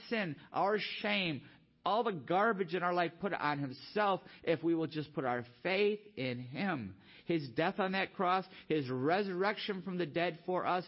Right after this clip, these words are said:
if we will put our faith in him, we, that, that conflict is resolved. God, we have peace with God, and we can now live in peace, a whole new life, as we stay surrendered, not just surrendering there, but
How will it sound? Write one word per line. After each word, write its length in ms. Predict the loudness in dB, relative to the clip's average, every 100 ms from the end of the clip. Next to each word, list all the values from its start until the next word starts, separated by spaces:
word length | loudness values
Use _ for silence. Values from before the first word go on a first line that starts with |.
| -10 -4
if 180 | 0 4
we 80 |
will 100 | 2
put 140 | 2 0
our 200 | 0 -2 -4
faith 340 | 0 2 0 -2
in 200 | -4 -2
him, 360 | -2 -2 -4 -6 -10 2
we, 200 | 2 2
that, 180 | -2 -2 -2
that 240 | -2 -2 -2
conflict 480 | -2 0 -2 -2 -2
is 180 | -4
resolved. 680 | -2 -2 -2 -2 2 2 0 -6 -4
God, 320 | 0 0 -2 -2
we 200 | 0 0 -2
have 120 | -2 -4 -10 -6
peace 220 | -2 -2 -2
with 180 | -4 -2
God, 260 | 2 2 0 -6 -4
and 100 | 0
we 80 | 0
can 160 | 0
now 140 | 0 0
live 260 | 2 0 0
in 200 | -6 -8 -10 -14 -6
peace, 360 | -2 -2 -6 -12 -6
a 80 | -6
whole 400 | -6 -4 -2 0
new 160 | 0 0
life, 340 | 2 2 0 -6 -20 -20 _ _ _ 0
as 200 | 0 2
we 100 | -2
stay 240 | 0 0
surrendered, 640 | 2 2 4 2 0 0
not 140 | -2 -2
just 200 | -4 -2
surrendering 320 | 0 2 2
there, 100 | 2
but 100 | 0